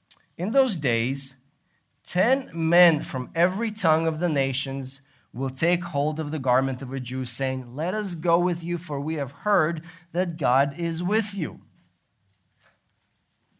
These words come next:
Ten men, each Jewish person,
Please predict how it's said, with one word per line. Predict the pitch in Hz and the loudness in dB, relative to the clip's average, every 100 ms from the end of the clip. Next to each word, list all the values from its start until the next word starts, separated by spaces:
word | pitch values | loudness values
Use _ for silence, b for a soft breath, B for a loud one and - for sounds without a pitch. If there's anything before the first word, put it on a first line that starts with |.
| _ _ _ | _ _ _
Ten | - 214 285 247 170 | 0 2 2 2 2
men, | 180 190 143 143 | 4 6 4 2
each | 190 190 - 131 | -2 -6 -8 -6
Jewish | 151 147 135 - - | -2 -2 -4 -8 -6
person, | 120 113 - 92 98 170 | -4 -4 -6 -10 -10 -10